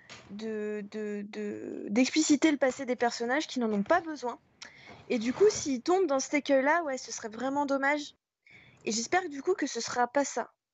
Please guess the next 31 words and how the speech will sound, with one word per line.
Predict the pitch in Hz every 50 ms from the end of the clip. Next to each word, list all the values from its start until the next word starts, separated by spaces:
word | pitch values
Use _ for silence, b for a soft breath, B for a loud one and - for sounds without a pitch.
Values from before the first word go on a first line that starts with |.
| _ B B B B B B B B B B _ -
Et, | - 269 269 269 269
euh, | 262 262
par | 247 - 269 262
rapport | 262 269 269 311 311
à | 302 294
ce | - -
que | - 285
je | 269 233
disais, | 240 269 262 254 269 302 302 302 302 311 320 330 330 320 - - _ _ -
du | 226 - 247
coup, | - - 320
a | 294 269
priori, | - - 277 285 294 277 302 294
ce | - - 247
serait | - 240 233
pas | - 254 294
Charlize | - 311 294 285 277 269 -
Theron, | - 269 262 240 247 254 269 277 277 285 294 - _ _ _ _ _ -
euh, | 220 214 208 208 208 208 208 208 208 208 208 - 110 - 73 71 71 -
qui | - - 247 226
aurait | 220 226 220
le | 220
rôle, | 226 220 247 254 302 381 403 381 359 -
qui | - -
serait | - - 247 233
rajeuni, | 226 240 247 233 233 240 277
ce | 294 - -
serait | - - 214
une | 226 247
autre | 254 - 254
actrice. | 240 - - 302 330 381 - -